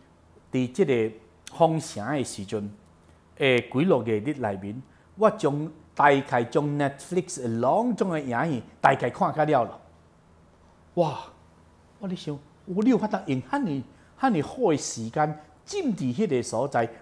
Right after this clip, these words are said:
看 Netflix 的拢种的影片？那毋是有真侪人、就是，就是看韩国，韩国出，直直接接接接接接接。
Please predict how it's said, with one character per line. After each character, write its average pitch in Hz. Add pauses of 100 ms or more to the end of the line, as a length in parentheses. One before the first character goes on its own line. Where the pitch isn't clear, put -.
(140)
看 220
Netflix -
的 120
拢 110
种 135
的 104
影 98
片？ 104 (1600)
那 240
毋 208
是 226
有 190
真 208
侪 180
人、 151
就 175
是， 143 (340)
就 151
是 143
看 254
韩 131
国， 208 (520)
韩 135
国 196
出， - (480)
直 151
直 147
接 -
接 185
接 180
接 170
接 170
接 165
接。 160